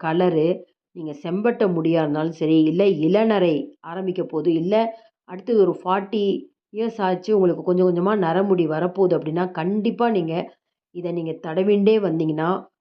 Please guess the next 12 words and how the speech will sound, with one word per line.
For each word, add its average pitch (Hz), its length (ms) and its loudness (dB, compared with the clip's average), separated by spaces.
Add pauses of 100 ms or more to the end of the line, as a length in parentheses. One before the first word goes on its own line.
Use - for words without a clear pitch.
(160)
முடி 202 460 0
அப்படியே 196 260 0
கரு 175 280 0
கருன்னு 196 400 2
இருக்கும். 175 300 0 (220)
ஆயில் 277 320 2
பாத் 185 240 0
எடுக்கிறப்ப 220 380 0
இதை 180 180 0
நல்லா 202 400 2
தலையில 185 400 2 (640)
நீங்க 170 200 -10